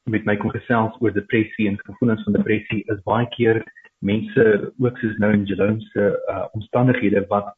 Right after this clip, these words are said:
lei aan uitbranding. Ek dink hier in ons konteks, eh, werk ons verskriklik hard.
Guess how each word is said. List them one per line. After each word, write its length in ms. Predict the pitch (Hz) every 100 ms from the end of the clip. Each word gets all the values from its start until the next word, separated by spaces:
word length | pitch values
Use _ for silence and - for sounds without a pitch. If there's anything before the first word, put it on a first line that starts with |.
| -
lei 140 | 123
aan 120 | 123 123
uitbranding. 600 | 175 - 107 92 - - _ _ _ _ _ _ _ _
Ek 80 | - -
dink 240 | 113 113
hier 240 | - 110 117
in 100 | 117
ons 140 | 107 -
konteks, 440 | 113 110 110 - - -
eh, 120 | 107 95
werk 300 | 98 107 -
ons 140 | 113 - -
verskriklik 600 | - - - 151 143 -
hard. 400 | 90 123 -